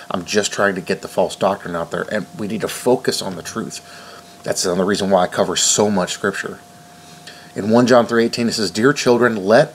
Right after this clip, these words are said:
us not love with words or speech, but with actions and in truth."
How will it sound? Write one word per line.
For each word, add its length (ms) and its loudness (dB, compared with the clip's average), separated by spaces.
us 300 -2
not 320 -2
love 420 2
with 320 -2
words 800 0
or 180 4
speech, 720 -4
but 200 2
with 280 -2
actions 540 -4
and 160 -4
in 140 -4
truth." 520 -4